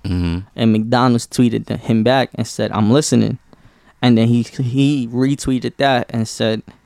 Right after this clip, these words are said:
Speaker 2: "The Soulja Burger, but the secret is in the ingredients. I'll D M you. Trust me, this is gonna go viral." Soulja Boy trying to have his own burger?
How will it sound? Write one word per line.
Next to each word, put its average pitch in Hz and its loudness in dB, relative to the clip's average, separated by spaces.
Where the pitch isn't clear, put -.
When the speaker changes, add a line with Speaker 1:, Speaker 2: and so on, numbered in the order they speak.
Speaker 2:
"The 113 0
Soulja 147 2
Burger, 117 0
but 113 -2
the 131 -12
secret 135 0
is 120 -2
in 123 4
the 120 4
ingredients. 113 0
I'll 110 0
D 127 2
M 127 4
you. 127 4
Trust - -2
me, 113 4
this 120 0
is 123 -4
gonna 120 2
go 113 2
viral." 113 -2
Soulja 143 0
Boy 147 2
trying 139 -4
to 143 -6
have 127 -2
his 127 -2
own 131 2
burger? 147 2